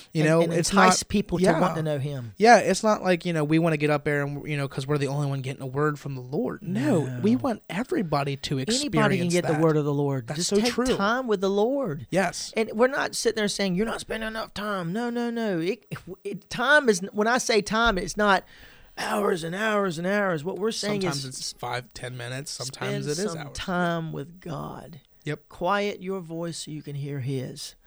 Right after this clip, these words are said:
Speaker 1: Yep.
Speaker 2: Turn off your phone. Turn off your, your, your, your, you know, apps on your television, your
Speaker 1: Yeah.
Speaker 2: smart T V, so you're not watching anything. Just
Speaker 1: Even go without music.
Speaker 2: go without music. Just be quiet. Be still and know that I am God.
Speaker 1: Yep.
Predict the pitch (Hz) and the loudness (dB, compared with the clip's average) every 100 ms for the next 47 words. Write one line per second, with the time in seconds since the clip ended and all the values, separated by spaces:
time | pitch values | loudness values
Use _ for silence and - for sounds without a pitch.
0 | _ - 127 - _ - _ _ - 226 | _ -10 -10 -10 _ -20 _ _ -10 -4
1 | 233 233 220 190 185 175 175 156 139 117 | 0 0 0 -4 -4 -2 0 0 -4 -8
2 | 113 _ _ _ _ _ _ _ _ _ | -12 _ _ _ _ _ _ _ _ _
3 | _ - 202 226 226 220 - 196 185 165 | _ -6 -2 0 2 0 0 -2 -2 -4
4 | - _ - 185 180 175 - 175 170 160 | -10 _ -4 0 2 0 -2 -2 0 0
5 | 160 196 165 160 151 151 190 156 151 147 | -4 -6 -6 -4 -6 -10 -10 -10 -8 -8
6 | 143 - 170 190 185 - 165 156 151 180 | -10 -8 -2 0 0 -2 -6 -6 -6 -2
7 | 170 160 147 147 147 135 185 175 - 175 | -2 -2 -2 -2 -2 -2 -2 -2 -4 -4
8 | 165 165 147 156 160 160 151 160 - 151 | 0 0 -2 -6 -6 -6 -4 -4 -4 -8
9 | 147 135 147 147 220 175 202 170 175 175 | -8 -8 -8 -4 0 0 2 2 4 2
10 | 180 - 160 175 147 - 190 143 - 277 | -2 -4 -4 -4 -6 -6 -2 -2 -2 -4
11 | 254 190 233 180 185 175 143 143 - - | -4 -2 0 -2 -4 -8 -8 -8 -8 -6
12 | 180 - 180 151 - - - 254 277 247 | -6 -2 -2 0 -2 -4 -2 2 4 4
13 | 165 - 160 156 160 151 151 143 139 135 | 4 -2 -8 -6 -6 -4 -6 -6 -8 -8
14 | 135 135 139 - 143 | -8 -10 -10 -2 0